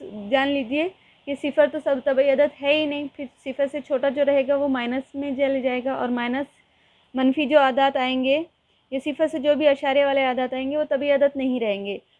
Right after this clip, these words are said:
तबई आदात तो एक से शुरू होते हैं। तो ये जो रहेगा ये खाली सेट रहेगा। बी, बी के देखिए, बी एक्स, एक्स स्क्वायर मसावी है सिफर के और हम जानते हैं कि, अ,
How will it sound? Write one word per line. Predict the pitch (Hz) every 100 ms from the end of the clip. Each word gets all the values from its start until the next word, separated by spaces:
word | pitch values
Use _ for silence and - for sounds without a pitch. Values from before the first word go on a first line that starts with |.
| _
तबई | 254 277
आदात | 269 269 269 294
तो |
एक | 302 294
से | 330
शुरू | 277 269
होते | 254 208 208
हैं। | 208 190 - _ _ _
तो | 262
ये | 262
जो | 269 302
रहेगा | 294 294 285
ये | 285 277 320 392 _ _ _ _ -
खाली | 285 311
सेट | 302 269 240
रहेगा। | 233 180 202 214 _ _ _ _ _ _ _ _ _ _ _ _ _ _ _ _ _ _ _
बी, | 208 233 302 339 - _ _ _ _ _ _ _ -
बी | 214 277
के | 311
देखिए, | 302 294 - 311 440 415
बी | 294 254 277
एक्स, | - 294 - - _ _ _ _
एक्स | 254 285
स्क्वायर | 262 302 285
मसावी | 277 277 269 277
है | 294 359 - _ _ _ _ _
सिफर | 311 311 294
के | - 226 202 - _ -
और | 254
हम | 277 269
जानते | 269 269 285
हैं | 294 294
कि, | 277
अ, | 311 - 233 214 202